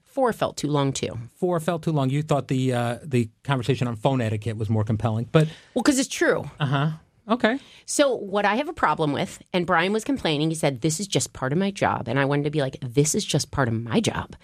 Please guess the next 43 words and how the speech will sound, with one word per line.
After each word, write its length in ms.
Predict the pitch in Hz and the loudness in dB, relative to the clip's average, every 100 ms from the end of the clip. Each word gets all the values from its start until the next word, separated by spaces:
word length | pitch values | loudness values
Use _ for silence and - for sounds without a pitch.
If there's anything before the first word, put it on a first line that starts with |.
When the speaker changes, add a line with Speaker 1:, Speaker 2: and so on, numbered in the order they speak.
| - | -4
Speaker 2:
Mm-hmm. 220 | 120 101 | -2 0
Speaker 1:
Because 480 | 180 185 165 147 - - - _ _ _ 147 | 0 2 0 0 -6 -16 -20 _ _ _ -10
w-, 140 | 131 - _ | -10 -12 _
you, 400 | 180 160 190 - 156 | -4 0 -2 -2 0
I 160 | 160 | 0
am 220 | 208 262 302 | 2 0 -2
someone 480 | - 190 151 180 | 0 0 2 2
that 140 | 196 - | 0 2
no 80 | 160 | 2
matter 180 | 143 143 | 2 2
what 200 | 143 151 | 0 -2
the 60 | |
topic 360 | 156 160 160 175 | 2 2 2 -2
is, 220 | - 110 | -2 -2
you 80 | 131 | -4
could 140 | - | -2
ask 280 | 143 139 - | 0 0 0
me, 500 | 156 139 135 131 127 - | 0 2 2 0 -2 -2
like, 320 | 131 92 - _ _ _ _ _ | 0 0 -6 _ _ _ _ _
if, 280 | 156 151 - _ | 2 2 -8 _
if 320 | 151 143 - _ | 2 2 -4 _
I 480 | 190 214 220 196 180 | -2 0 2 0 0
was 120 | 170 | 0
in 140 | 165 180 | 2 2
retirement, 800 | 196 - 254 226 165 151 143 - | 0 0 0 2 2 0 -2 -2
would 160 | 151 | 0
I 140 | 165 214 | 2 2
enjoy, 440 | 175 151 147 156 | 2 0 2 2
and 80 | 156 | 0
I 240 | 156 165 | 0 0
would 220 | 170 160 | 0 -4
put 120 | - - | -4 -2
myself 320 | 160 156 151 | 0 0 2
in 80 | 151 | 0
retirement 520 | 147 180 220 277 233 | 0 0 2 2 0
and 80 | 165 | -2
I 40 | |
would 120 | 147 | 0
give 160 | 165 160 | 0 0
you 200 | 165 156 | 2 0
something 280 | 156 151 | 0 -4
to 40 | |
s-, 40 | 139 | -4